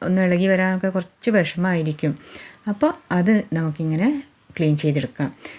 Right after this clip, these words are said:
പിന്നെ ഈ ഭാഗമൊക്കെ അത് ആ ടവൽ കൊണ്ട് തന്നെ, ആ, നമ്മൾ തുടച്ചിട്ട് പിന്നെ ഒന്ന് നനച്ച് തുടച്ചെടുത്ത കുട്ടപ്പനായിട്ടിരിക്കുന്നുണ്ട് ആ മെഷീൻ, കണ്ടില്ലേ? ആ ബേക്കിംഗ് സോഡ തേച്ച് കുറച്ച് നേരം നമ്മൾ വെച്ചതാണ്. അതിന് ശേഷം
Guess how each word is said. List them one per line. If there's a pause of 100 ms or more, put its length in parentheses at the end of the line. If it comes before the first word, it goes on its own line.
(120)
പിന്നെ
ഈ
ഭാഗമൊക്കെ
അത്
ആ
ടവൽ
കൊണ്ട്
തന്നെ, (320)
ആ,
നമ്മൾ (360)
തുടച്ചിട്ട്
പിന്നെ
ഒന്ന്
നനച്ച് (480)
തുടച്ചെടുത്ത (300)
കുട്ടപ്പനായിട്ടിരിക്കുന്നുണ്ട്
ആ
മെഷീൻ,
കണ്ടില്ലേ? (240)
ആ
ബേക്കിംഗ്
സോഡ
തേച്ച്
കുറച്ച്
നേരം
നമ്മൾ
വെച്ചതാണ്.
അതിന്
ശേഷം